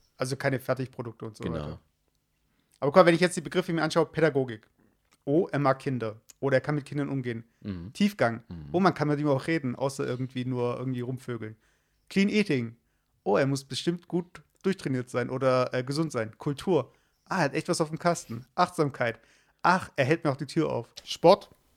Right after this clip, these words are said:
Speaker 1: Ähm, ja, er ist sehr sportlich. Natur, er geht auch gerne in die Natur. Bescheidenheit. Ähm, was würde ich eigentlich mit Bescheidenheit in Verbindung bringen?
Speaker 2: Mit Bescheidenheit will ich eigentlich ausdrücken, dass mir materielle Dinge nicht allzu wichtig sind.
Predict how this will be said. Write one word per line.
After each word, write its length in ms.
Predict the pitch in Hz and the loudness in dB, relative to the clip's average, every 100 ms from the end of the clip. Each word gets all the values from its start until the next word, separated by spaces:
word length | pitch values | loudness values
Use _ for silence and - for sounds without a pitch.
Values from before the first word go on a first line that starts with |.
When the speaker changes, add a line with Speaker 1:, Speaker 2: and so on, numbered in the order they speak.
| _ _ _ _ _ _ _ _ _ _ _ _ 151 | _ _ _ _ _ _ _ _ _ _ _ _ 2
Speaker 1:
Ähm, 540 | 143 135 131 127 117 - | 4 4 2 0 -4 0
ja, 120 | 135 | 6
er 60 | 135 | 6
ist 80 | - | 4
sehr 80 | |
sportlich. 520 | - 143 170 190 180 _ _ - | -2 -2 0 0 -2 _ _ -4
Natur, 420 | 131 - 180 196 | -4 4 8 8
er 80 | 147 | 8
geht 140 | 143 | 6
auch 120 | 139 | 6
gerne 160 | 135 139 | 6 2
in 60 | 135 | 4
die 20 | |
Natur. 360 | 131 - 196 196 | 0 2 2 2
Bescheidenheit. 920 | 170 - 147 170 160 165 170 175 - _ _ _ _ - | 2 6 6 6 2 4 6 6 2 _ _ _ _ 4
Ähm, 520 | 143 139 135 131 123 123 | 8 8 6 0 -6 -12
was 220 | - 151 196 | 0 2 4
würde 100 | 196 | 4
ich 80 | |
eigentlich 100 | 196 | 4
mit 100 | 175 | 2
Bescheidenheit 480 | 160 - 175 160 151 | 0 4 4 4 -2
in 60 | 131 | -4
Verbindung 340 | 147 151 147 | -8 -6 -6
bringen? 340 | 123 127 135 _ - - _ - | -4 -8 -10 _ -12 -12 _ -16
Speaker 2:
Mit 180 | 98 | -14
Bescheidenheit 640 | 98 - 90 101 101 98 104 | -10 -8 -6 -8 -6 -8 -8
will 80 | 95 | -12
ich 160 | - | -12
eigentlich 400 | 92 110 117 - | -14 -14 -14 -12
ausdrücken, 560 | 110 123 - 127 127 107 | -8 -8 -8 -10 -8 -4
dass 160 | 101 107 | -6 -4
mir 100 | 98 | -8
materielle 520 | 90 - 95 95 101 | -10 -12 -8 -8 -6
Dinge 240 | 98 98 | -8 -6
nicht 240 | 95 90 - | -8 -10 -14
allzu 840 | - 95 113 - - 120 123 123 113 | -14 -10 -10 -8 -6 -4 -2 -4 -6
wichtig 380 | 101 123 - - | -10 -14 -12 -10
sind. 320 | - 110 - | -8 -8 -10